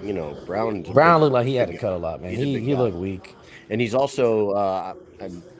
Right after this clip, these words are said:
Speaker 1: sure you knew this, he, he blew out his knee back in February. So he's coming off of, uh, a complete, uh, knee reconstruction ten months ago.
Speaker 2: Yeah, yep.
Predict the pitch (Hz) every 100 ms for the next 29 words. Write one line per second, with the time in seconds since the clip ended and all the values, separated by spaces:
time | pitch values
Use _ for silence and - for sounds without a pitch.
0 | - - 123 101 95 107 87 82 113 110
1 | 104 - 120 107 120 135 131 107 90 127
2 | 127 92 90 - 82 - 123 123 92 78
3 | 71 71 - - - - - 104 98 90
4 | 85 - - - - - 127 131 - 139
5 | 131 127 120 117 117 104 104 95 92 85
6 | 82 78 71 - _ - - - - 101
7 | 107 101 - 104 - 143 139 127 _ -
8 | - - - - - - - - 110 101
9 | 95 98 139 143 117 101 98 - 101 95
10 | - 95 95 92 85 - - - - -
11 | - - 123 120 120 - - 71 - -
12 | - - - 107 123 110 - 87 110